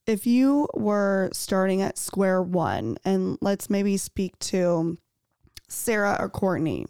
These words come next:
and she's a new person who's wanting to become a leader and thinking about going into the space, as specif-, specifically, let's talk healthcare. But she's newer and she's thinking like,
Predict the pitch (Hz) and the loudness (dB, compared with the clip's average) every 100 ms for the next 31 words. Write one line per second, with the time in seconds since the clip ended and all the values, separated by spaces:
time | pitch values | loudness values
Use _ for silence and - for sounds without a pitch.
0 | - 190 180 202 202 190 196 202 202 202 | -4 -2 0 0 2 0 2 2 2 0
1 | 196 196 196 196 170 175 190 190 185 196 | -2 -2 0 0 -2 -4 -2 0 0 -2
2 | 196 196 185 180 180 - - - - - | -4 -2 0 2 0 -2 -4 -6 -8 -12
3 | - - - _ 190 185 196 185 185 180 | -20 -20 -20 _ -2 0 -2 0 0 0
4 | 180 185 180 175 180 175 185 - 175 170 | 0 0 2 2 0 -2 -6 -4 -2 -2
5 | 165 - - - - - 196 - 202 190 | -2 -8 -6 -6 -6 -6 -6 -2 -2 -2
6 | - - - 330 - 226 185 - 180 170 | -10 -12 -4 -2 -2 -2 -4 0 0 0
7 | - 175 175 - 90 - - - - - | -4 -6 -4 -6 -6 -6 -10 -12 -16 -20
8 | - - - _ _ _ _ 180 190 190 | -20 -20 -20 _ _ _ _ -6 0 2
9 | 185 190 190 - 214 - 214 196 240 277 | 4 2 0 -4 -6 0 0 4 4 4
10 | 269 262 254 247 240 - 220 202 202 196 | 4 2 2 0 0 -2 -2 0 0 0
11 | 220 202 - 202 190 208 196 190 185 185 | 2 0 0 -2 2 2 2 2 2 -2